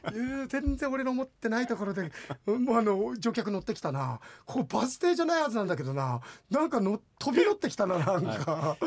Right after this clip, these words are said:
Speaker 2: ええ。
Speaker 1: まあいいや、そこは流そう。
Speaker 2: はい。
Speaker 1: 気にしないで、ここ、
Speaker 2: はい。
Speaker 1: お客さんのこと。
Speaker 2: うん。
Speaker 1: で、食べたら、
Speaker 2: はい。
Speaker 1: 俺すっごい頭痛くなるの。
Speaker 2: うん。
Speaker 1: 村上くんってかき氷食べたら頭痛くなる？
Speaker 2: いや、僕は結構先に
Speaker 1: うん。
Speaker 2: そのつもりで食べるから大丈夫です。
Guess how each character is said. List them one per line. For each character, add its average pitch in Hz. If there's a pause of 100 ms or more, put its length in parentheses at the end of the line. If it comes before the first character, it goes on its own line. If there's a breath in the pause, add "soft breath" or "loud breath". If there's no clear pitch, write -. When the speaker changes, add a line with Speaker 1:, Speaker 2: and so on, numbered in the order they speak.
(160)
Speaker 2:
え 123
え。 113
Speaker 1:
ま 330
あ 320
い 311
い 285
や、 214
そ 254
こ -
は 254
流 240
そ 240
う。 180
Speaker 2:
は 147
い。 -
Speaker 1:
気 -
に 240
し 254
な 247
い -
で、 180
こ 135
こ、 143
Speaker 2:
は 139
い。 -
Speaker 1:
お 113
客 139
さ 143
ん 139
の 127
こ 123
と。 123
Speaker 2:
う 117
ん。 110
Speaker 1:
で、 95 (200 loud breath)
食 320
べ 330
た 170
ら、 160
Speaker 2:
は 131
い。 90 (180 loud breath)
Speaker 1:
俺 254
す -
っ - (160)
ご 466
い 349
頭 330
痛 247
く 190
な 165
る 131
の。 120
Speaker 2:
う 139
ん。 127 (120)
Speaker 1:
村 392
上 415
く 403
ん -
っ -
て -
か 269
き 277
氷 339
食 240
べ 190
た -
ら 143
頭 214
痛 175
く -
な 160
る？ 123 (120)
Speaker 2:
い 123
や、 170 (140)
僕 143
は 262 (220)
結 240
構 123
先 127
に 139 (100)
Speaker 1:
う 175
ん。 135
Speaker 2:
そ 147
の 127
つ 131
も 139
り 135
で 143
食 135
べ 143
る 120
か -
ら 76
大 85
丈 85
夫 82
で -
す。 -